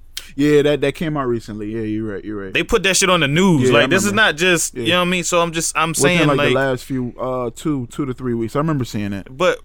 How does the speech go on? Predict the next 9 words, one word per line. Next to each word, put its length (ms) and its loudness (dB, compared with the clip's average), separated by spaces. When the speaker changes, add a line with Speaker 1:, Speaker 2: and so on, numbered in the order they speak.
Speaker 2:
my, 320 -2
my 180 0
question 540 -2
is, 500 -2
if 280 -2
this 380 -2
is 100 -10
the 100 -10
person 640 -2